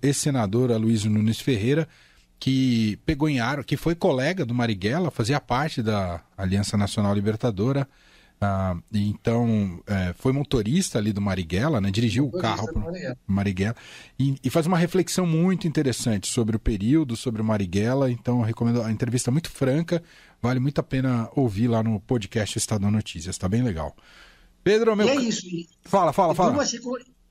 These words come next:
Speaker 2: e durma-se com um barulho desse, né? O sucesso do Marighella é o sucesso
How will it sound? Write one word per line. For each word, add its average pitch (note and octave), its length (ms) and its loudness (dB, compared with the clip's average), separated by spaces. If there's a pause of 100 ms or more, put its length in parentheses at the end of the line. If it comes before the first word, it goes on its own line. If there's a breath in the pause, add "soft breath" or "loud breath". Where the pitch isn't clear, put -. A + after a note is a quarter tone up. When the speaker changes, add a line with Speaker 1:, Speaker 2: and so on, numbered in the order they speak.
(160)
Speaker 2:
e G3 80 -2
durma-se B3+ 500 2
com C4 140 -2
um B3+ 60 2
barulho A#3+ 400 0
desse, G3 340 0
né? E3+ 240 -2 (140)
O F3 80 -8
sucesso F3+ 560 -2
do F3+ 100 0
Marighella F#3+ 640 2
é A3 160 -2
o A#3+ 120 -8
sucesso A3 580 -4